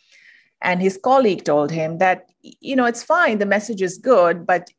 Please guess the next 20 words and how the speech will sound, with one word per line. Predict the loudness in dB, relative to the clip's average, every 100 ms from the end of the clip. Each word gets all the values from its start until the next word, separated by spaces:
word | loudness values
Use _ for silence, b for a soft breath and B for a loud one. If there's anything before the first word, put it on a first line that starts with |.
| _
it's | -12 -6 -4
not | 0
gonna | 0
look | 2 2 0 -2
good | 2 2 0
for | -4 -2 -2
employees | -4 0 2 2 0 -6
to | -6
have | -2 -2
a | -2 -4
copy | -4 -2
of | -2 -2 -4
a, | -6 -4
of | -4 -4
a |
book | -2 -2 -2 -2
that | -2
has | 0 -2 -2
the | -6
word | -2 -2